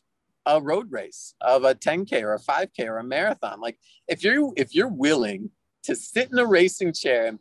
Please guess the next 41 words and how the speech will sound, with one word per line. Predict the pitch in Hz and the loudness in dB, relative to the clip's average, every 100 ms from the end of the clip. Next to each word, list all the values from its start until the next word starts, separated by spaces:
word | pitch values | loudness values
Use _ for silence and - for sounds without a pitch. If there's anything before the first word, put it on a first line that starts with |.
| - | -2
put | 190 | 0
in | 208 196 | 2 0
the | 143 | 0
work | 127 160 180 | 2 0 -2
and | 139 | -8
the | 120 | -8
training | - 151 151 185 170 | -8 -4 -2 -2 -2
and | 127 | -4
the | 120 | -6
effort | 127 143 202 208 _ _ _ - | -2 0 0 -6 _ _ _ -8
to | |
do | 123 92 196 | -6 -2 -2
that | 214 190 120 | 0 0 0
race, | 131 214 330 - _ _ | -2 -2 -4 -10 _ _
you | 123 165 | -10 -8
should | - - | -8 -8
be | 330 - | -6 -4
allowed | 233 285 294 | -2 -4 -4
to | - | -6
race. | 151 370 - - - | -4 -4 -6 -14 -6
And, | 147 147 135 _ _ | -4 -4 -8 _ _
and | - 139 | -2 2
my | 165 | 2
brother | 254 175 214 233 180 | 2 2 2 2 -6
trained | - 226 220 | -8 -10 -8
his | 208 196 | -6 -4
ass | 196 220 214 | -2 -4 -2
off | 170 135 127 - | 2 4 2 -2
for | 151 | -2
a | 131 | -2
year. | 139 202 233 202 | -4 -6 -2 -2
We | |
were | 147 127 | -4 -6
trying | 196 208 | -6 -6
to | 196 | -2
get | 185 | -2
him | 185 | -2
in | 175 | -4
that | 160 147 | -4 -4
race, | 127 165 190 175 | -4 -2 -2 -4
and | 135 | -8